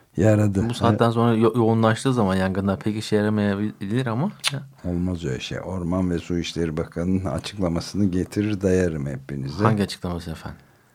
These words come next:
Speaker 1: E, iki bin yirmi, yedi yıl kaldı sadece. Yedi milyar ağaç. Her insan için dünyada yaşayan bir ağaç dikeceğiz dedi.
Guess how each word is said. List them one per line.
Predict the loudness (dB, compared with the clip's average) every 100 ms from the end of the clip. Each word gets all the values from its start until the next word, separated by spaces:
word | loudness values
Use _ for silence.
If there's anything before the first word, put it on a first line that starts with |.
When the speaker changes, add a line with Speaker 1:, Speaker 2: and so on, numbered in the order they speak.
| _ _ _ _ _ -6
Speaker 1:
E, | -6 -4
iki | -8 -4 -2
bin | 2
yirmi, | 2 2 2 2 6
yedi | 6 6
yıl | 4 2
kaldı | 0 -4 -4 -6
sadece. | -8 -6 -4 -6 -6 -4 -4 -4 -2
Yedi | 2 4 6
milyar | 6 6 4 2 0 -4
ağaç. | -4 -4 -6 -8
Her | -10 2 4
insan | 4 2 2 2 2 2
için | -2 0 0 -2 -12 -20 -6
dünyada | 0 0 0 -2 -2
yaşayan | -4 -4 -2 2 4
bir | 4
ağaç | 4 2 -2
dikeceğiz | -10 -10 -4 -2 -2 -4
dedi. | -10 -10